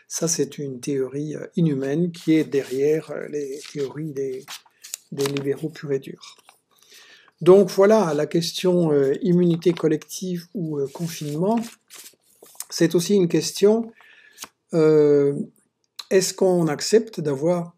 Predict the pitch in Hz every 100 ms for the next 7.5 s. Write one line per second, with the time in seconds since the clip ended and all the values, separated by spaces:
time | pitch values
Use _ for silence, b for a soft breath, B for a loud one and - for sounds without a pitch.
0 | _ _ _ _ 151 139 170 - - _
1 | _ - _ - 165 226 208 170 196 165
2 | 151 175 214 - 175 190 170 170 _ _
3 | _ _ _ _ _ _ _ - - 170
4 | 160 147 147 143 143 165 156 135 135 -
5 | 151 165 156 127 127 175 202 - 202 -
6 | 147 190 190 151 165 - 175 165 - 160
7 | 147 135 131 135 127